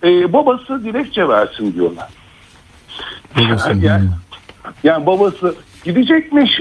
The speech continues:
Speaker 1: emniyete dilekçe verecekmiş. "Gelin işte, e, bizim
Speaker 2: Hmm.
Speaker 1: yaralı çocuğumuzu,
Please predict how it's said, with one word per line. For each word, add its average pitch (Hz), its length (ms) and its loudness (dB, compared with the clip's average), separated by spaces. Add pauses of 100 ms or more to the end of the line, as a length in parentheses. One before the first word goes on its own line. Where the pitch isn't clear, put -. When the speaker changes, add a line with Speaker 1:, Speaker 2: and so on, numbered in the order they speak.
(120)
Speaker 1:
emniyete 226 580 0
dilekçe 214 440 -2
verecekmiş. 180 680 -2 (440)
"Gelin 240 480 2 (120)
işte, 208 380 0 (420)
e, 180 220 2
bizim 190 220 4
Speaker 2:
Hmm. 196 80 4
Speaker 1:
yaralı 208 380 0
çocuğumuzu, 151 800 -6